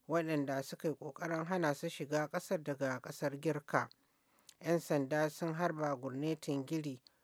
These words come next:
kuma mutane da dama sun ji rauni a arangamar da aka yi a kan iyaka. Jami'an tsaro sun samu nasarar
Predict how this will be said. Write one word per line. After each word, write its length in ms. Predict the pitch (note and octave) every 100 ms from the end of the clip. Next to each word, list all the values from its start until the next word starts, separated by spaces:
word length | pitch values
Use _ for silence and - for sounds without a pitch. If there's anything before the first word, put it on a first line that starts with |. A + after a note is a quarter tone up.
| _ _ _ _
kuma 360 | E3+ E3 D#3 D#3
mutane 520 | E3 - D3 C#3+ D#3
da 140 | C#3
dama 500 | C3+ D#3+ D#3+ E3 E3 D#3+
sun 420 | - E3+ E3 D#3
ji 120 | E3
rauni 500 | E3 C3+ C3+ D#3 G3 F3
a 240 | D3+ C#3 E3
arangamar 500 | D#3 C#3+ D3 D3+ C3+
da 100 | D3+
aka 240 | D#3+ -
yi 40 | C#3
a 100 | C#3+
kan 200 | - C#3+ D3
iyaka. 500 | D3 B2 - D3+ C3 - _ _ _ _ -
Jami'an 440 | D3+ E3 F3 G#3 B3+
tsaro 240 | F#3+ F3+
sun 200 | F3 G#3
samu 280 | G#3 F3+ D#3+
nasarar 460 | E3 F3 G3+ F3+